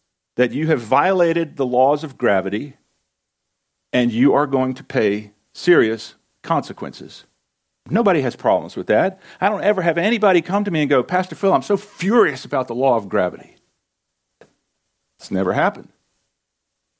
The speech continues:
But I do have people who shake their fist at God and,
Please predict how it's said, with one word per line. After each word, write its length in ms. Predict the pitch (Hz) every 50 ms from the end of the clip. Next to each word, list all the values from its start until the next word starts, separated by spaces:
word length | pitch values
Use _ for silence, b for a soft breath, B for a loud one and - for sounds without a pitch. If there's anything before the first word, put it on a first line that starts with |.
| _ _ _
But 100 | - 104
I 80 | 98 98
do 160 | 101 135 190
have 180 | 190 143 123 -
people 460 | - 127 107 - 110 104 104 107 107 b b b b b b _ _ _ -
who 100 | 104 82
shake 380 | - - - - 143 165 165
their 100 | - 165
fist 300 | 156 - - 175 165 - 165
at 140 | 156 117
God 380 | 117 143 139 113 92 73 76 - - _ _ _ _ _ _ _ _ _ _ _ _ _ _ _ _ _ _ _ _ _ _ _ _ _ _ _ _ _ _ _ _ -
and, 300 | 101 101 98 90 78